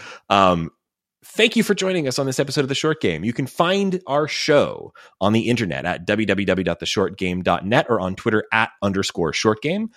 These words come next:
I haven't set up a, a, a Mastodon for the show yet. Maybe I will. Um, you can also find our, uh,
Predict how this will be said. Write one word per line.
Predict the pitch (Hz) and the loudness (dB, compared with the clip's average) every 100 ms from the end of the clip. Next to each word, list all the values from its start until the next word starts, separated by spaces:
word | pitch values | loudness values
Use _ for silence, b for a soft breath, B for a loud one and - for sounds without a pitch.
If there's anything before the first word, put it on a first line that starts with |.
| B | B
I | 277 | 2
haven't | 185 | 4
set | - 87 | 2 0
up | 82 | -2
a, | 71 - - | -4 -12 -4
a, | 85 78 78 71 | -2 -2 -2 -4
a | 85 | -2
Mastodon | 90 87 - 87 80 | -2 -2 0 0 -2
for | 76 - | -4 -6
the | |
show | 80 101 95 | -2 0 2
yet. | 104 127 - | 0 -4 -6
Maybe | 78 82 | -4 -2
I | |
will. | 69 82 196 - B B B B - | 0 0 0 -4 B B B B 0
Um, | 113 104 101 95 98 - _ _ - | 4 4 4 2 -4 -10 _ _ -6
you | 131 | -2
can | 143 | 0
also | 180 202 185 170 | 0 0 0 -2
find | - 143 143 147 143 139 117 | 0 0 2 0 -4 -8 -6
our, | 117 127 127 123 123 117 | -2 0 2 0 -2 -2
uh, | 113 113 113 110 | -2 0 0 -2